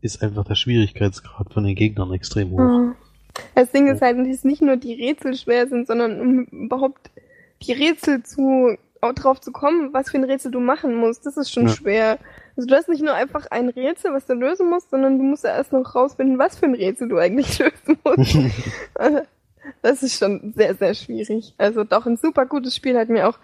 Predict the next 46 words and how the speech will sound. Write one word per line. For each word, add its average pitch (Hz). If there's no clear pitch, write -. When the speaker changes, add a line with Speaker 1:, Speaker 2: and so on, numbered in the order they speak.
Speaker 2:
also 262
jetzt 214
dann 233
natürlich, 226
nachdem 233
man 233
dann 220
diese, 220
diese -
Phasen 233
hinter 254
sich 262
hat. 247
Es 262
ist 370
halt 320
auch, 294
je 254
mehr 247
du 330
dich 285
über 226
ein 226
Spiel -
ärgerst, 254
desto 240
mehr 233
freust 233
du 226
dich 226
dann 202
auch, -
wenn 220
du 233
es 226
geschafft 208
hast. 190
Und 202
das 220
ist 226
Speaker 1:
Ja. -
Speaker 2:
halt 214
bei 214
dem 220
Spiel -
auch. -